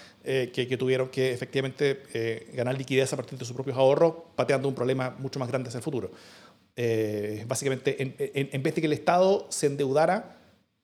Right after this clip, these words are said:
lo que se hizo es que las personas se precarizaran. Eso, eso, eso, eso fue como la, como la, como la decisión que se tomó. Y, eh, y en eso, claro, veo que, veo que Orión está como, como,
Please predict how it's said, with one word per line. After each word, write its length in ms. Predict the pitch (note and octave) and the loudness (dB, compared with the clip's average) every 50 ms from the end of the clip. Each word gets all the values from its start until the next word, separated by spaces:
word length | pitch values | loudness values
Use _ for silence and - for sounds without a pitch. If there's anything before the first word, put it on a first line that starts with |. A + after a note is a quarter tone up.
| _ _ _ _ _ - | _ _ _ _ _ -2
lo 140 | C3+ C#3+ | 0 0
que 80 | C#3 C3 | 0 2
se 100 | - D3+ | 2 2
hizo 220 | D3+ D3 - E3 | 2 4 4 4
es 60 | D3+ D#3 | 2 4
que 260 | - D#3+ D#3 D#3 D#3 | 4 2 2 2 2
las 140 | D#3 C#3+ A#2+ | 0 0 0
personas 340 | - - - - D#3 D3+ - | 0 -2 -2 0 0 0 0
se 100 | - D3 | -2 -4
precarizaran. 520 | C#3+ C#3+ C#3 C#3 C#3 - A#2+ F2 F2 F2 - - _ _ _ - | -2 -2 -2 -2 0 -2 -4 -6 -8 -10 -16 -20 _ _ _ -10
Eso, 240 | F#3 - G3 F#3+ G3 | -4 -2 -2 0 0
eso, 300 | F3+ - F#3 F3+ F#3 - | 0 -2 -2 -2 -2 -2
eso, 200 | F3+ F3 - F3 | -4 -4 -4 -4
eso 120 | - F3+ | -4 -4
fue 80 | E3 E3+ | -4 -2
como 140 | D#3+ D#3+ D#3+ | -2 0 0
la, 240 | D3+ D3 C#3+ C#3+ - - - - - _ _ _ _ _ | 2 0 0 -2 -6 -14 -20 -20 -20 _ _ _ _ _
como 160 | D3 C#3 C#3 | -4 -2 0
la, 140 | C#3 C3+ - | -2 -2 -2
como 160 | - C#3 C3+ | -2 0 0
la 40 | C3+ | 0
decisión 240 | C3+ C3 A#2+ D3+ C#3+ | 0 0 -2 -4 -4
que 60 | C3 | -4
se 80 | B2+ B2 | -4 -6
tomó. 240 | - G#2 G2 G2 - - - - - - - - _ _ - | -6 -8 -8 -12 -14 -18 -20 -20 -20 -20 -20 -20 _ _ -2
Y, 480 | D#3+ E3+ F3 F#3+ G3+ G3+ G#3 - - - | 2 4 4 4 4 2 0 -2 0 4
eh, 800 | C#3+ C#3 C3+ C3 C3 B2+ B2+ A#2+ A#2+ A#2 A#2 A#2 A#2 A#2+ - - _ - | 6 6 6 6 4 4 2 4 2 2 2 0 -4 -8 -14 -12 _ 4
y 120 | G3 G3+ | 6 8
en 60 | G#3 | 8
eso, 240 | B3 A#3+ - C#4 C4+ | 8 6 2 2 2
claro, 260 | C4 E4+ D4 B3+ A#3+ G#3+ | 2 2 4 4 2 4
veo 240 | G3+ A3+ A#3+ A#3+ A#3 | 4 4 4 4 2
que, 180 | A#3 A3+ A3 G3+ | 2 0 -2 2
veo 160 | F#3+ G3 A3 | 4 4 4
que 120 | G#3 G#3 | 6 6
Orión 180 | F#3 G3 G#3+ G#3 | 4 6 4 4
está 160 | G#3 - G#3 | 2 2 0
como, 320 | G#3+ A3 G#3+ G#3 G#3 - - | 2 2 2 2 2 0 -2
como, 680 | - - E3+ E3+ E3+ E3 D#3 D3+ D3+ D3 D3 D3 - | -2 -2 0 0 2 0 0 0 0 -2 -4 -4 -8